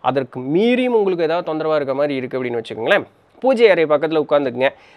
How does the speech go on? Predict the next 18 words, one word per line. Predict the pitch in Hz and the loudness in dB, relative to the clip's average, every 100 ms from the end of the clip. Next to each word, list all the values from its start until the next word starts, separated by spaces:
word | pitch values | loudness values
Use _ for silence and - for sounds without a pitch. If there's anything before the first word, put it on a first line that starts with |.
| _ | _
நமக்கு | 202 185 160 | -2 0 0
அதுக்கு | 147 | 0
வாய்ப்பு | 143 190 185 180 | 0 0 0 -2
இல்லைங்க | 160 156 | 0 0
அப்படின்னு | 160 147 147 | 0 -2 -4
சொன்னா, | - 120 196 - _ | -4 -4 -4 -6 _
ஒரு | 165 156 | -8 -2
சாமி | 160 165 | 0 2
ஃபோட்டோவையோ | 147 135 127 120 135 123 | 2 0 0 0 2 2
ஒரு | 135 131 | 2 2
பாக்கெட்ல | 147 147 139 127 | 4 4 2 -2
வைக்கிற | 117 117 | -2 -4
மாதிரியோ, | 113 | -2
இல்ல | 135 147 | 0 0
கொஞ்சம் | 156 151 | 0 0
முன்னாடி | 143 151 | 2 2
இப்படி | 143 127 | 2 0
வச்சுக்கிறதோ, | 117 - 120 120 | -6 -6 -4 -2